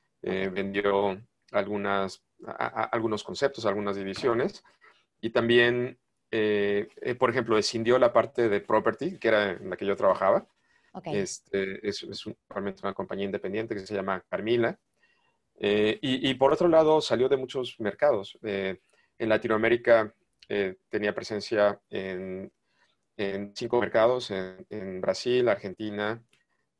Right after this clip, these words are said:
Speaker 1: Chile, Colombia y México. Y en al-, en diferentes momentos vendió México, Colombia y Chile. Eh, en Colombia y Chile se lo vendió a Cencosud.
Speaker 2: Ok.
Speaker 1: Eh,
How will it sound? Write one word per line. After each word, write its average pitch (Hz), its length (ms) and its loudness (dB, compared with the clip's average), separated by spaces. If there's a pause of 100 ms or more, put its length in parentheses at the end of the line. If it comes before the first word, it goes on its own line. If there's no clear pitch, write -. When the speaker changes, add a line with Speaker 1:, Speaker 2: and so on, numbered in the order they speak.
Speaker 1:
Chile, 113 680 0
Colombia 101 600 -2
y 107 60 -2
México. 123 580 -2 (420)
Y 104 340 -2
en 104 120 2
al-, 107 220 0
en 127 100 -2
diferentes 135 400 0
momentos 120 480 2
vendió 104 720 2
México, 113 500 -4
Colombia 98 380 -4
y 95 60 -4
Chile. 113 380 -6 (800)
Eh, 98 600 -4
en 98 240 -6
Colombia 110 520 2
y 101 220 -2
Chile 123 320 0 (100)
se 101 180 -6
lo 95 60 -2
vendió 95 200 -2
a 92 40 0
Cencosud. 90 480 -10 (520)
Speaker 2:
Ok. - 140 -8 (200)
Speaker 1:
Eh, - 360 -10